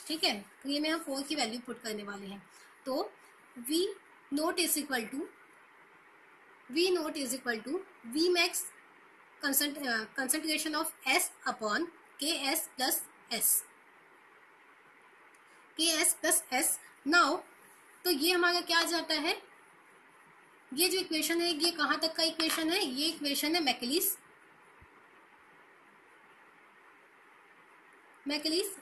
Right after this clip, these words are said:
equation है। इसे क्या कहा जाता है? Macaulay's equation कहा जाता है। ठीक है, then इसके बाद में now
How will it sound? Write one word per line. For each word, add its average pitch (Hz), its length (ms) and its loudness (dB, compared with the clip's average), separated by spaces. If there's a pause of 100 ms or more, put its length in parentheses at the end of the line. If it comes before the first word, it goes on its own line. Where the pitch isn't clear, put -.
equation 240 440 -2
है। 196 180 -6 (100)
इसे 311 180 2
क्या 320 160 -2
कहा 330 200 0
जाता 311 260 -2
है? 349 100 2
Macaulay's 254 500 -4 (1800)
equation 277 560 -2 (200)
कहा 254 200 2
जाता 208 280 -6
है। 180 120 -10 (300)
ठीक 370 180 0
है, 277 120 0 (320)
then 370 160 2 (100)
इसके 381 240 2
बाद 311 220 2
में 330 140 0
now 320 320 0